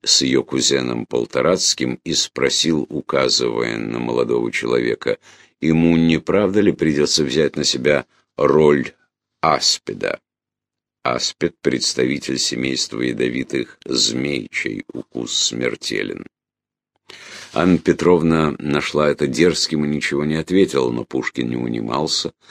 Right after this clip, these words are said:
За ужином он сидел недалеко от неё и, разговаривая с Полторацким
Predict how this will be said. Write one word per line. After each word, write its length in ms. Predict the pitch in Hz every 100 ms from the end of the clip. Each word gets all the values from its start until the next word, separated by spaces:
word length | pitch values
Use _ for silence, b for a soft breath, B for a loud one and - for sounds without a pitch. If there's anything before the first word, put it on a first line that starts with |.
| B B B
За 240 | 73 80 92
ужином 460 | 107 87 78 69
он 120 | 67
сидел 600 | 65 - 64 71 67 64 -
недалеко 840 | 73 71 71 65 69 67 - 67
от 180 | 64 -
неё 380 | 67 69 90 98
и, 340 | - 65 64
разговаривая 1080 | 58 73 69 62 67 69 69 64 60 60 58
с 140 | - -
Полторацким 1000 | 64 64 - 65 82 - - 57 55